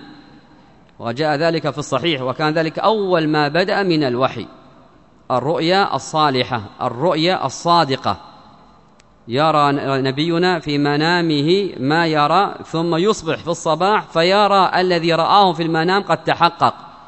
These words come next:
ورؤيا الأنبياء لا تكون إلا حقا لأنها وحي، لأنها وحي،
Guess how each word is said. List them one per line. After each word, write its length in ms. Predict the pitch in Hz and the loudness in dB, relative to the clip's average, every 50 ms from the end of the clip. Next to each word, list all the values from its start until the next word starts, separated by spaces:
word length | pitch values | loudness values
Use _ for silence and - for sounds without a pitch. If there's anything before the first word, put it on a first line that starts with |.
| - - - - - - - - - - _ _ | -20 -20 -20 -20 -20 -20 -20 -20 -20 -20 _ _
ورؤيا 440 | 110 110 113 127 156 165 147 160 151 | -4 -2 0 0 0 0 0 0 0
الأنبياء 760 | 143 139 139 - 143 143 131 127 135 143 160 185 180 - - - - | 0 -2 -2 -2 -2 -2 0 0 0 2 2 2 0 -2 -6 -10 -10
لا 220 | 120 135 151 156 160 | -4 -2 -2 -2 -2
تكون 440 | 156 - 147 135 - 175 185 175 | -2 -4 -6 -2 0 2 2 2
إلا 400 | 156 147 160 156 143 135 127 117 | 2 0 0 -2 -2 0 0 -2
حقا 500 | - - 143 135 - - - 117 101 - - | 0 0 0 -2 -2 -2 -2 -2 -2 -2 -6
لأنها 460 | - 110 113 139 143 139 127 123 120 | -8 -4 -2 0 0 0 0 -2 -2
وحي، 320 | 110 120 127 120 113 101 - - - - - - - - - - - - _ - | -2 -2 -2 -2 -4 -10 -14 -14 -20 -20 -20 -20 -20 -20 -20 -20 -20 -20 _ -14
لأنها 800 | 101 101 92 123 143 147 131 131 127 123 127 139 156 170 170 - - - - - | -10 -6 -4 -2 -2 0 0 0 0 -2 0 0 -2 -2 -4 -6 -10 -14 -14 -6
وحي، 340 | 101 131 147 131 - 110 87 | -2 -2 -2 -2 -4 -8 -12